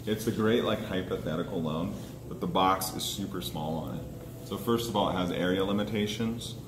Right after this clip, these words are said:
A lot of Whatcom County or Skagit County isn't even eligible, just the physical addresses.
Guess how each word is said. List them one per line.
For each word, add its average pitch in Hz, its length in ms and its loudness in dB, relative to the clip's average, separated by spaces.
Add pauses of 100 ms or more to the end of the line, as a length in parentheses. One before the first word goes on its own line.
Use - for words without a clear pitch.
(200)
A 90 60 -2
lot 92 180 4
of 90 80 2
Whatcom 90 420 2
County 90 260 0
or 85 80 0
Skagit 85 400 -2
County 90 260 0
isn't 90 160 0
even 87 160 0
eligible, 92 480 -2
just - 220 -8
the 85 60 -6
physical 85 480 -4
addresses. 98 680 -4